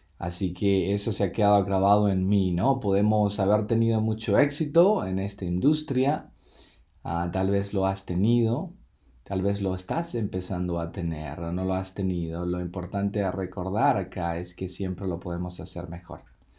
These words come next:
de que siempre podemos seguir mejorando y creciendo nuestro potencial. Así que con ese abrebocas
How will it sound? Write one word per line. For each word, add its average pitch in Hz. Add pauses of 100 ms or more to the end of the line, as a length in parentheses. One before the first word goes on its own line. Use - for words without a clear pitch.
(540)
de 87
que 90
siempre 101
podemos 95
seguir 90
mejorando 113
y 104
creciendo 92
nuestro 87
potencial. - (720)
Así 101
que 107
con 104
ese 107
abrebocas 120